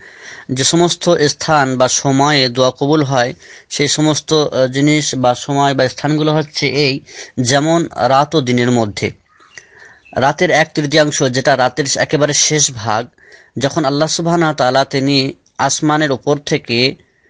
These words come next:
আসমান থেকে দুনিয়ার আসমানে নেমে আসেন এবং দুনিয়ার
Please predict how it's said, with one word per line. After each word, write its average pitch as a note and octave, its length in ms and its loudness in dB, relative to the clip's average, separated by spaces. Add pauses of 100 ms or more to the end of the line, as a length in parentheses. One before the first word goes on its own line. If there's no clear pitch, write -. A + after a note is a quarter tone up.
(120)
আসমান C#3+ 460 0
থেকে C3 540 -2 (320)
দুনিয়ার C3 800 2
আসমানে B2+ 460 -2
নেমে B2+ 240 0
আসেন B2+ 320 -2 (1080)
এবং D#3 240 2
দুনিয়ার D3+ 380 2